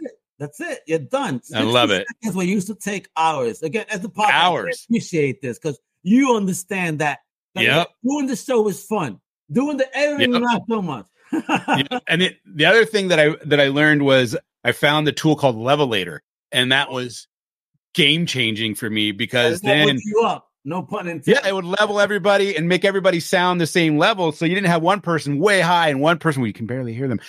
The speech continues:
Speaker 2: And then, you know, you
Speaker 1: Yeah.
Speaker 2: got 'em all the same, and then you're going, and it sounds good. I liked it. Yeah.
Speaker 1: Fantastic. You see
Speaker 2: Yeah,
Speaker 1: that?
Speaker 2: but after
Speaker 1: Um,
Speaker 2: we get going, you start, you know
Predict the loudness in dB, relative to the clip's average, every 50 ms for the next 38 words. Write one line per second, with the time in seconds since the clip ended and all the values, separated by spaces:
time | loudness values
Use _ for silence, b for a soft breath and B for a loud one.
0 | B -2 0 0 2 2 0 0 -2 0 0 2 4 2 2 0 -4 _ _ _
1 | _ -4 -2 0 2 2 2 2 0 2 4 4 4 4 4 2 -2 -4 -4 -4
2 | -4 -4 -2 -2 0 0 0 0 0 0 0 2 2 2 2 2 0 0 0 0
3 | -2 -2 0 0 2 2 0 0 0 0 0 2 2 2 2 2 2 0 -2 -2
4 | -4 -6 -12 -16 -16 -16 _ _ -6 -2 0 0 0 0 -2 -6 _ _ _ _
5 | _ _ -20 -18 -18 -18 -20 _ _ _ _ _ _ _ _ _ _ _ -20 -20
6 | _ _ -18 -6 -2 0 2 2 2 0 -2 -2 0 2 2 2 0 _ _ _
7 | _ _ _ _ _ _ _ _ _ -2 -2 -2 -2 -2 -4 -2 2 2 2 2
8 | 4 4 2 4 2 2 0 -2 -2 -4 -8 -8 -2 2 4 4 4 2 0 -4
9 | -2 2 4 4 4 2 0 -4